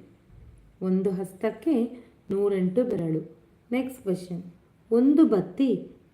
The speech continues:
ಮನೆಯೆಲ್ಲ ಬೆಳಕು. ಒಂದೇ ಒಂದು ಬತ್ತಿ ಮನೆಗೆಲ್ಲ ಬೆಳಕು ಕೊಡುತ್ತೆ. ಅದು ಯಾವುದು? ಅದು ಯಾವುದು ಹೇಳಿ?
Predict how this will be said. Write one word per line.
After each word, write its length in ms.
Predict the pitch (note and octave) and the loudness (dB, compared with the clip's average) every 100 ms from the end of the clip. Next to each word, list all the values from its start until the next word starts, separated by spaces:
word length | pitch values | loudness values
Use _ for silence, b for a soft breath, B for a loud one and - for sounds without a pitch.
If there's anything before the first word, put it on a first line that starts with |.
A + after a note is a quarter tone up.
| F#3+ | -2
ಮನೆಯೆಲ್ಲ 540 | F#3+ A3 A#3 A#3 A#3+ C#4+ B3 | 0 4 6 6 4 2 2
ಬೆಳಕು. 360 | F3+ E3 - - - - F#3 | 2 0 -6 -12 -12 -2 0
ಒಂದೇ 220 | F#3+ G#3+ A3+ | 4 4 4
ಒಂದು 140 | G3 D#3+ | 2 -4
ಬತ್ತಿ 340 | E3+ - A#3+ G3+ F#3+ - B B B F3 | -6 -4 0 0 0 -8 B B B -6
ಮನೆಗೆಲ್ಲ 680 | F3 F3+ F#3 F#3+ F#3 G3 A#3 A#3+ | -2 -2 0 2 2 2 0 2
ಬೆಳಕು 260 | G3+ F#3+ - | 2 0 -4
ಕೊಡುತ್ತೆ. 360 | F3 E3 - F#3 - _ _ _ - | -6 -6 -10 -18 -18 _ _ _ -8
ಅದು 140 | F#3+ B3+ A#3 | -2 0 0
ಯಾವುದು? 460 | G#3+ G3+ F3+ F#3 F#3 F#3 F#3 F#3 - _ _ _ _ _ _ _ _ _ _ _ _ _ _ _ _ _ _ _ _ _ _ _ _ _ _ _ _ _ _ _ _ _ - G#3+ | 0 -2 -2 -2 0 -2 -4 -10 -20 _ _ _ _ _ _ _ _ _ _ _ _ _ _ _ _ _ _ _ _ _ _ _ _ _ _ _ _ _ _ _ _ _ -16 -6
ಅದು 120 | G#3+ A3 G3 | 2 2 2
ಯಾವುದು 280 | G3 F#3 G3 | -4 -4 -4
ಹೇಳಿ? 220 | G3+ G3 | -4 -4